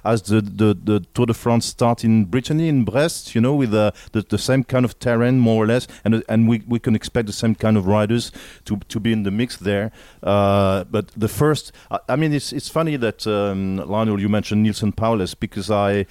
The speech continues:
I also, I, I also think, you know, he, he's coming of age. Uh, I'm sure he'll, he'll be on a free rein to do, you know, more or less what he wants at this Tour de France. I'm not saying he's got the profile of a, of a, you know, huge G C contender, but, uh, but, uh, in terms of,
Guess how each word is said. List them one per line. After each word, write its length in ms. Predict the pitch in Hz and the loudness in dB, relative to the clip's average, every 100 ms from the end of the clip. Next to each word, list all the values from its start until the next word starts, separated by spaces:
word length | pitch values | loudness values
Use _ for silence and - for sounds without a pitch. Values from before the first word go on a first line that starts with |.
| - - | -8 -2
I 140 | 107 | 0
also, 560 | 135 143 131 120 120 110 - _ - | 2 0 2 4 4 0 -8 _ -6
I, 80 | 101 - | -6 -2
I 140 | 113 | 0
also 260 | 143 - 131 | 0 0 -4
think, 680 | - - - 139 131 - - | -6 -12 -4 -2 -2 -6 0
you 80 | |
know, 120 | 110 101 | 2 2
he, 260 | - 120 - | 0 -4 -2
he's 160 | 117 | -4
coming 240 | - 151 139 | -2 0 2
of 160 | 104 | 2
age. 480 | 104 127 143 - - - | 0 -2 -6 -12 -14 -10
Uh, 400 | 101 101 101 98 - | -6 -4 -4 -4 -4
I'm 120 | 113 | -4
sure 220 | 110 160 | -2 -2
he'll, 280 | 156 123 113 107 | -2 0 -2 -2
he'll 120 | 117 | -4
be 240 | 101 120 | -2 0
on 100 | 113 | 0
a 40 | 107 | -2
free 260 | - 127 | -4 -4
rein 320 | 110 110 107 127 | -2 0 -2 -4
to 140 | - | -8
do, 340 | 98 110 110 104 - - - | -4 0 0 -2 -6 -20 -6
you 100 | 110 | -2
know, 240 | 107 95 | 0 -2
more 240 | 104 113 113 | -4 0 0
or 20 | |
less 200 | 113 - | 0 -2
what 100 | 104 | -2
he 60 | 101 | -2
wants 340 | 95 120 - | -2 -4 -4
at 120 | 104 | -8
this 120 | 95 | -8
Tour 160 | - 107 | -8 -6
de 80 | 101 | -4
France. 300 | - 113 - - | -4 -4 -6 -10
I'm 100 | 95 | -4
not 120 | 113 117 | -2 -2
saying 260 | 120 110 | -2 -2
he's 140 | 104 80 | -4 -4
got 280 | 98 80 | -6 -6
the 80 | - | -12
profile 540 | - 110 110 - 95 92 | -8 -4 -4 -4 -2 -2
of 140 | 80 | -4
a, 120 | 90 - - _ | -8 -10 -20 _
of 260 | - - 180 | -10 -8 -8
a, 60 | 190 - - - - | -10 -12 -18 -20 -14
you 140 | 110 | -10
know, 160 | 104 78 | -10 -12
huge 680 | 92 107 139 147 135 - | -16 -6 -2 -2 -4 -14
G 160 | 92 123 | -8 -6
C 160 | - 123 | -6 -8
contender, 540 | 110 92 104 104 95 | -6 -6 -4 -4 -4
but, 140 | 90 | -2
uh, 200 | 107 82 | -2 -4
but, 260 | 104 113 - | -4 -4 -2
uh, 80 | 110 | -4
in 180 | 113 117 | -4 -4
terms 300 | 139 135 110 | -4 -4 -2
of, 220 | 120 | -4